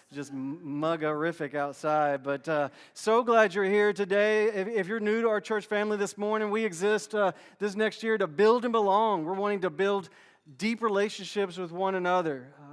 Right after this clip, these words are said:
as we walk in on a Sunday morning, that we're family with one another. And so we have tablets going through the aisle, and, and, and so that's our way to stay connected as a church family. If you're new here this morning, give us whatever information you're comfortable with. We wanna make it as easy as possible,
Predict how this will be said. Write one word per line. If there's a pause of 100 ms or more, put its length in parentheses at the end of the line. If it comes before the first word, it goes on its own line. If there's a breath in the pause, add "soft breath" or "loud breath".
(220)
as
we
walk
in
on
a
Sunday
morning,
that
we're
family (380 loud breath)
with
one
another.
And
so
we
have
tablets (260 loud breath)
going
through
the
aisle,
and,
and,
and
so (240 loud breath)
that's
our
way
to
stay
connected
as
a
church
family.
If
you're
new
here
this
morning,
give
us
whatever
information
you're
comfortable
with. (300 loud breath)
We
wanna
make
it
as
easy
as
possible,